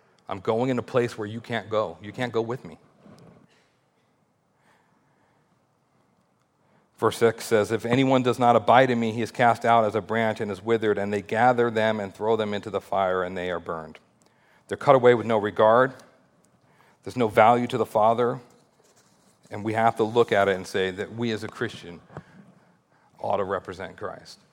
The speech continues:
There should always be fruit. Ephesians two ten says this, "For we are his workmanship created in Christ Jesus for good works, with God prepared beforehand that he would walk in them."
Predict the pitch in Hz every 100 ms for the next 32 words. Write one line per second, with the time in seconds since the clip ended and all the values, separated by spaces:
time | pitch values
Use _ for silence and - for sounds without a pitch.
0 | _ _ _ 104 - 101 104 101 98 104
1 | 95 - 87 - _ _ _ _ _ _
2 | - 165 156 131 - 127 127 110 110 92
3 | 92 - - - - 131 131 180 185 127
4 | 139 143 131 113 110 117 107 - 110 -
5 | 117 113 110 107 98 - 95 95 - 120
6 | 120 120 - - - _ - 127 127 104
7 | 87 78 - - - - - 107 95 120
8 | 131 127 113 127 113 120 107 113 113 95
9 | 82 78 - _ - 98 95 104 98 95
10 | 95 90 - 90 85